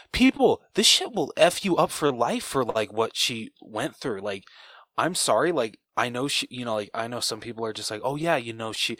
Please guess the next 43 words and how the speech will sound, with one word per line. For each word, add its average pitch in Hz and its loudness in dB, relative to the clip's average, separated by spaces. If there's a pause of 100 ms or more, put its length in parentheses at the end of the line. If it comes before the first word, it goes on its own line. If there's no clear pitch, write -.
(280)
only, 135 -2 (100)
Michael 131 0
Myers 143 0
only 120 -4
killed 123 -8
five 127 0
people - -6
that 104 -4
night. 101 -8
Why 107 -4
are, 113 -6
why 107 -4
is 117 -8
she - -4
being 110 -10
affected 110 -6
by 98 -2
this 95 -8
so 110 -6
bad?" 98 -2
It's 98 -8
not 123 -4
like 110 -8
it 113 -8
was 110 -6
a, 95 -8 (680)
you 110 -8
know, 104 -2
like, 92 -8
twenty 135 -2
people 98 -8
were 95 -4
killed. 113 -6
I'm 139 -10
just - -4
like, - -2 (680)
a 180 4
lot 247 2
of 294 -4
people 254 -4
were 240 -6
still 240 2
killed. 277 2